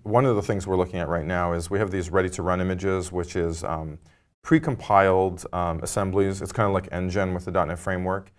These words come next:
And so, um, we found that they're taking up more space than they should.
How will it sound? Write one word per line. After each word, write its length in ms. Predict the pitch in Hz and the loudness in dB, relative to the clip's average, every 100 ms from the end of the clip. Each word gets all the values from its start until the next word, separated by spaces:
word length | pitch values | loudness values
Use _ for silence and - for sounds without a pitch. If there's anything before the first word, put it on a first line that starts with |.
| _ _ _ _ - | _ _ _ _ -6
And 220 | 95 95 | -4 -2
so, 720 | 95 107 95 92 92 90 - | -2 2 6 6 4 2 0
um, 600 | 92 85 85 80 78 78 85 _ - - _ _ | -2 0 0 -2 -6 -10 -14 _ -20 -20 _ _
we 80 | 120 | 2
found 240 | 151 143 | 6 6
that 100 | 117 | 6
they're 140 | 104 95 | 4 4
taking 280 | 107 98 | 2 2
up 120 | 90 87 | -2 0
more 220 | 95 90 | -2 -2
space 580 | - - 90 90 - - | -4 2 2 2 -4 -8
than 280 | 87 92 87 | -4 -2 -2
they 160 | 85 | -4
should. 500 | 82 - 101 95 107 | -4 -2 2 2 0